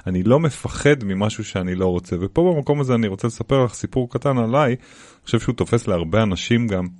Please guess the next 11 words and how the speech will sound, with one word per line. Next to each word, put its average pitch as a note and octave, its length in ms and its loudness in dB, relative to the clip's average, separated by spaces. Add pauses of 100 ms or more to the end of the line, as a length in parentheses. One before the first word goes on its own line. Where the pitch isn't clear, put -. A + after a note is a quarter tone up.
על F#2+ 320 -4
פחד G#2+ 400 2
במה, F2 280 0 (720)
פחד G2+ 320 0
מקהל. F2 560 0 (320)
פעם G#2+ 220 2
היה F2 160 0
לי F2 180 0
פחד F2+ 300 -2 (120)
במה E2 300 -2 (120)
אמיתי, E2+ 440 0